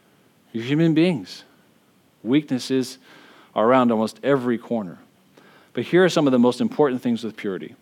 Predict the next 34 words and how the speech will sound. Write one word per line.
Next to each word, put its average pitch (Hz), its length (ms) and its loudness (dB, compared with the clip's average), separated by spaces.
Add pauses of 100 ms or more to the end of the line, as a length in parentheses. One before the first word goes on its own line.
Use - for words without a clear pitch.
The 127 60 -20
first 151 300 0
is, 98 220 -4 (240)
especially 143 380 0
with 127 100 -4
sexual 120 400 -2
purity, - 380 -14 (1040)
if 117 140 -6
there's 131 260 0
anything 170 500 2
in 135 120 0
your 139 180 4
life 120 600 2
that 117 200 -4
is 107 260 -6 (100)
impure, 151 960 0 (840)
you 120 140 2
need 143 240 4
to 135 100 -4
repent 147 640 -2
of 98 160 -4
that 92 340 -6
and 104 160 -12
take 127 260 -6
it 117 120 -6
before 131 520 -4
the 135 120 -2
Lord 98 500 -4 (460)
and 104 120 -4
ask 127 220 0
him 135 120 2
to 139 120 -4
remove 143 320 2
it. 82 160 -10